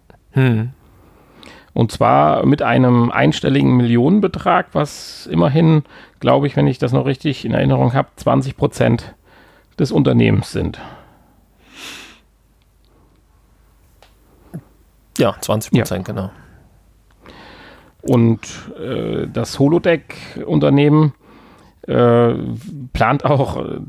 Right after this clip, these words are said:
Speaker 2: ja, <laughs> wenn man das jetzt liest, eine sehr, sehr intensive Erweiterung. Also derzeit haben sie sieben Standorte und wollen das Ganze auf dreihundertfünfzig Standorte im Jahr zweitausendzweiundzwanzig ausweiten. Also da bin ich gespannt, ob das so klappt,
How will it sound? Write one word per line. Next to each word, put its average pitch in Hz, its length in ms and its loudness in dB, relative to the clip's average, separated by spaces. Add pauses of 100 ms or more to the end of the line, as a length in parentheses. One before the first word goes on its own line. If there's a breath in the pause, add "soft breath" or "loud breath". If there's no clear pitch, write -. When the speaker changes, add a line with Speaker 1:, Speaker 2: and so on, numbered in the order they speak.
(100)
Speaker 2:
ja, 104 200 -6
<laughs> - 40 -10
wenn 123 240 2
man 123 80 2
das 120 160 -4
jetzt - 220 -6
liest, 139 260 -2
eine 117 220 0
sehr, 120 280 0
sehr 113 280 -2 (680 loud breath)
intensive 139 640 2
Erweiterung. 156 720 2 (120)
Also 113 560 -2 (120)
derzeit 127 340 0
haben 135 120 2
sie 120 120 2
sieben 151 300 0
Standorte 147 680 0
und 127 160 0
wollen 131 180 2
das 131 200 0
Ganze 135 280 2
auf 113 140 0
dreihundertfünfzig 139 840 0
Standorte 139 480 0
im 117 100 2
Jahr 120 200 2
zweitausendzweiundzwanzig 120 1800 0
ausweiten. 110 580 0 (1300 loud breath)
Also 110 240 -2
da 117 120 2
bin 147 140 0
ich 139 120 0
gespannt, 123 420 0
ob 113 120 -6
das 131 180 -2
so - 100 0
klappt, - 460 -4